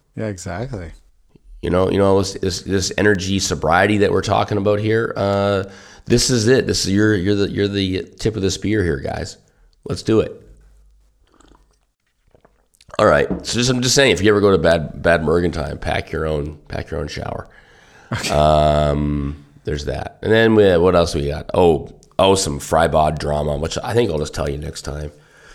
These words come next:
Speaker 2: Um, police were involved. Not me, but, but, but there's some police. Uh,
Speaker 1: Yeah.
Speaker 2: a lot of year-end school parties, 'cause I, as, as I told you, my kids aren't done yet, but the whole wrap-up is happening. And they have,
Speaker 1: Okay.
Speaker 2: like, a ton of events, which,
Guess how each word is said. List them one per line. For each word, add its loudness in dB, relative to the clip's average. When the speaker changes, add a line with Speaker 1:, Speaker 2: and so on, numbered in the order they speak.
Speaker 2:
Um, -6
police -4
were -4
involved. -6
Not 2
me, -2
but, -16
but, -12
but -12
there's -10
some -10
police. -10
Uh, 0
Speaker 1:
Yeah. -12
Speaker 2:
a -4
lot 4
of 4
year-end 4
school 0
parties, 0
'cause -6
I, -6
as, -6
as -8
I -6
told -6
you, -6
my -8
kids -6
aren't -8
done -2
yet, 2
but -8
the -8
whole 0
wrap-up -4
is -6
happening. -4
And -6
they 0
have, -2
Speaker 1:
Okay. -2
Speaker 2:
like, -6
a -8
ton -2
of -4
events, -8
which, -6